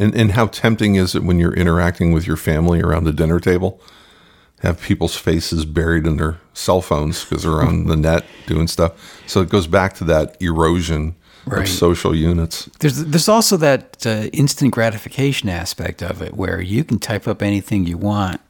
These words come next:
Speaker 2: You know, you can get it pretty quickly. It's not like watching a T V program and sitting down for, like, an hour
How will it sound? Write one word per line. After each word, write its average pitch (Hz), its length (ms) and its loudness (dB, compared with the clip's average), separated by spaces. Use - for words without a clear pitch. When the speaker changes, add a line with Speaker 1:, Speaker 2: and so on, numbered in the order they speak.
Speaker 2:
You 120 240 -2
know, 104 80 2
you 104 100 0
can 123 180 -2
get 123 220 0
it 110 140 -10
pretty 107 240 -6
quickly. 107 340 -6
It's 98 120 -8
not 107 100 -4
like 104 160 -4
watching 104 460 -6
a - 20 -4
T 92 240 -10
V 95 140 -2
program 85 520 -8
and 85 120 -10
sitting 98 260 -6
down 90 280 -6
for, 90 440 -10
like, 85 220 -12
an 82 100 -12
hour 87 240 -10